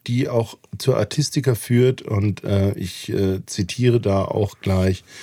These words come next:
Konstantin Wecker, der zur Artistica gekommen wäre, äh, den wir als Ehrengast eingeladen hatten, den wir, äh, auszeichnen wollten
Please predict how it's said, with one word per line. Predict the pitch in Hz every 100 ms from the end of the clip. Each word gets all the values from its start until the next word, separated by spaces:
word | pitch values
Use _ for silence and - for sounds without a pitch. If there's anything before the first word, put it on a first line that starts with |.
| - -
Konstantin | - 110 - 104 95 95
Wecker, | 87 113 131
der | 113 104
zur | -
Artistica | - - 110 - 95
gekommen | 90 87 98 104 117
wäre, | 120 113 127 - - - - -
äh, | - 98 98
den | 101 101
wir | 101 101 98
als | 92 87
Ehrengast | - 104 110 113 101 98 - - 76
eingeladen | 98 117 107 101 104
hatten, | 98 101
den | 95 90 87
wir, | 90 87 -
äh, | 90 82
auszeichnen | 78 101 - 101 95 104 95 90 90
wollten | 85 92 101 - 98 98